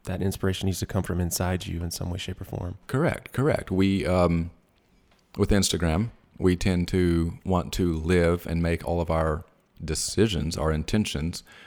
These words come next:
Speaker 2: based on what someone else did and what someone else said was useful and everything, because Goggins' story is a great example. I mean, he, um,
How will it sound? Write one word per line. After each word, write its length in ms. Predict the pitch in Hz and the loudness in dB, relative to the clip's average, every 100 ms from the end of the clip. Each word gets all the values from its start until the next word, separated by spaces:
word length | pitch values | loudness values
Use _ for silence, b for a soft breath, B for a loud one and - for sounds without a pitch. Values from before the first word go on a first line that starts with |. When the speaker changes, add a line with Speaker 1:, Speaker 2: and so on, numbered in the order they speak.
| B | B
Speaker 2:
based 300 | 90 87 - | 2 2 2
on 420 | 87 80 73 82 - | 2 2 0 -2 0
what 180 | 82 - | -2 0
someone 300 | 85 82 76 | 0 2 2
else 240 | 82 - | 0 0
did 340 | 82 85 107 - | 0 2 0 -4
and 100 | 80 | -2
what 140 | 76 | -2
someone 260 | - 82 80 | -2 -2 0
else 220 | 80 80 | 0 0
said 280 | - 78 78 | -2 -2 -2
was 200 | 76 78 | -2 -2
useful 320 | 80 85 - 87 | -2 -2 -2 -2
and 80 | 85 | 0
everything, 420 | 87 85 92 107 B B B B B | 0 -2 -4 -6 B B B B B
because 540 | 98 98 87 82 - - b b b _ _ - | 2 6 6 4 -4 -10 b b b _ _ 4
Goggins' 320 | 98 104 95 | 6 6 4
story 220 | 98 87 | 4 4
is 100 | 80 | 2
a 60 | 78 | -2
great 440 | 71 87 95 - | -2 4 4 4
example. 520 | 78 73 73 - - - | 0 -2 -2 -2 -6 -4
I 80 | 82 | -2
mean, 340 | 78 78 - - | 0 0 -4 -6
he, 420 | 85 92 90 - | -2 0 0 0
um, 420 | 87 80 78 76 | 0 0 -2 -6